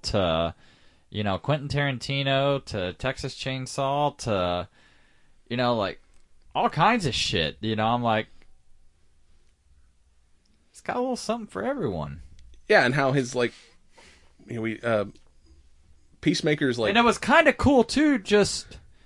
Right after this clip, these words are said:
Speaker 1: you know, finally seeing John Cena in something other than, like, some kind of Marine role or something of that nature.
Speaker 2: I think he's way better.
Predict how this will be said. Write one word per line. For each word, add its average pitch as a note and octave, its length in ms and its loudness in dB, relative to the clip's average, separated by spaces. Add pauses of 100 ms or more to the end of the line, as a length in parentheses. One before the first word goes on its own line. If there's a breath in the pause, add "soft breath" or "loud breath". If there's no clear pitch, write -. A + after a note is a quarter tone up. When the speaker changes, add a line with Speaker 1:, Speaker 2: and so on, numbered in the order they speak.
(440 soft breath)
Speaker 1:
you G#3 100 2
know, A#3+ 160 6
finally B3 580 2
seeing G#3+ 440 -2
John F3 360 2
Cena F#3+ 560 -2
in D3 140 0
something F3 440 -2
other D#3+ 280 4
than, C#3+ 240 0
like, B2 560 0 (640)
some E3+ 220 -4
kind E3+ 240 0
of D3+ 60 2
Marine B2+ 520 6
role F#2 540 4
or G2+ 120 -8
something A2 400 -8
of F#2+ 80 -6
that F#2 200 -2
nature. D#2+ 460 -6
Speaker 2:
I F3 80 6
think D#4+ 180 -2
he's E3 280 -2
way A#2 440 2
better. B2+ 560 4